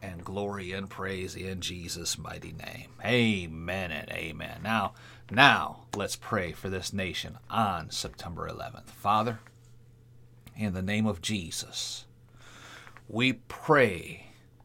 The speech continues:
for the lost of that day. We pray for all of the military and, and civilians as well that lost their lives as a result of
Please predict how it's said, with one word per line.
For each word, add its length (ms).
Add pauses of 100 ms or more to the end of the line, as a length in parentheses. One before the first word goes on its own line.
(180)
for 160
the 100
lost 720 (420)
of 140
that 220
day. 120
We 160
pray 300
for 180
all 300
of 80
the 80
military 920
and, 120 (420)
and 100
civilians 640
as 140
well 320
that 160
lost 460
their 180
lives 680
as 160
a 60
result 720
of 240